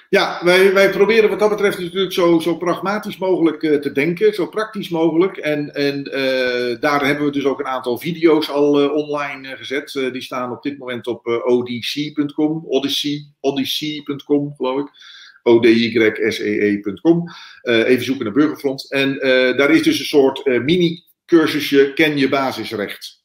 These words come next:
Ja, en daar leggen we dus dit soort dingen in een video, leggen we dat, eh, leggen we dat uit. Eh, en we proberen het inderdaad zo praktisch mogelijk te maken voor mensen. Dus, eh, dat ze dus kaartjes kunnen downloaden. Het kaartje wat jij net liet zien, eh, eh, Niels, dat, dat kun je dus ook downloaden via de website van de Burgerfront.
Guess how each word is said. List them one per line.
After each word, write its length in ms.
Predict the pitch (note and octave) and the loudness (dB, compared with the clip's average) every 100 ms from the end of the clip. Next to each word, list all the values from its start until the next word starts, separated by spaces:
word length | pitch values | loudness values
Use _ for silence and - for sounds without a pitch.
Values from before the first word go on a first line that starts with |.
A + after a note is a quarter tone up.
| _ - | _ -6
Ja, 320 | B2 D3 - | -4 -4 -4
en 200 | A#2+ A#2+ | -6 -4
daar 180 | A2+ A#2 | -2 0
leggen 220 | A#2+ A#2 | -2 -2
we 80 | A#2 | -2
dus 200 | A#2 B2 | -2 -2
dit 160 | A2+ | -6
soort 140 | A2+ G#2 | -4 -4
dingen 240 | G#2+ G#2+ | -2 -4
in 100 | G#2+ | -6
een 100 | G2+ | -8
video, 360 | A#2+ A2 G2+ G2+ | -8 -4 -4 -4
leggen 220 | G2 G2 | -6 -8
we 60 | |
dat, 240 | F#2+ F#2 - | -8 -10 -8
eh, 80 | G2+ | -6
leggen 220 | G2 G2 | -6 -8
we 60 | |
dat 120 | F2+ F2 | -10 -8
uit. 260 | E2+ - - - - - _ - | -8 -10 -20 -20 -20 -20 _ 0
Eh, 420 | C3 C3 C#3+ D3+ | 2 4 4 2
en 200 | D3+ D#3 | 2 2
we 100 | D#3+ | 2
proberen 420 | D#3+ D#3+ F#3 D#3+ | 2 4 6 4
het 120 | D#3 | 2
inderdaad 360 | E3 D3 D3+ C#3 | -2 -2 -6 -6
zo 100 | C3 | -8
praktisch 420 | - F3 - C#3 | -6 -6 -6 -8
mogelijk 400 | C#3+ F3+ D#3+ D3+ | -2 0 0 -2
te 80 | C#3 | -4
maken 320 | B2 G#2 A2 | -4 -6 -6
voor 120 | G#2+ | -8
mensen. 400 | A2 G2 - D3+ | -4 -4 -4 -4
Dus, 240 | C3+ A#2 - | -4 -6 -2
eh, 140 | A#2+ | -2
dat 140 | B2+ B2 | -2 -4
ze 120 | A#2 | -8
dus 140 | A2 | -6
kaartjes 400 | - D3+ D3+ - | -2 -2 -2 -4
kunnen 240 | - C3+ B2+ | -2 0 2
downloaden. 560 | B2+ B2+ B2 A#2+ A#2+ | 2 4 4 4 2
Het 80 | A#2 | 0
kaartje 320 | C3 A#2+ B2+ | -2 -2 -2
wat 140 | A#2+ A#2+ | -4 -2
jij 100 | A#2 | -2
net 220 | A#2 A2 | -2 -4
liet 160 | A2 | -8
zien, 340 | - B2+ A#2+ A2+ | -6 -6 -4 -2
eh, 380 | A2+ A2 G#2+ G#2+ | 0 0 0 0
eh, 340 | G#2+ G#2+ G#2+ | -2 -2 -2
Niels, 320 | B2 A2 - | 0 0 0
dat, 260 | A2 G#2 A2+ | -4 -4 -2
dat 180 | A2+ A2 | -4 -2
kun 120 | B2 | -4
je 60 | G#2 | -2
dus 140 | G2 | 0
ook 160 | B2 B2 | 0 2
downloaden 520 | B2+ B2 A#2 A2+ A2 | 2 4 4 2 0
via 200 | A#2+ A2 | 0 2
de 220 | A2+ A2 | 4 4
website 420 | A#2 - G#2+ G#2 | 2 -2 -6 -6
van 180 | G#2 G2 | -6 -8
de 60 | F#2 | -2
Burgerfront. 600 | C3 G#2 - G#2+ G#2 | -2 -2 -4 -6 -6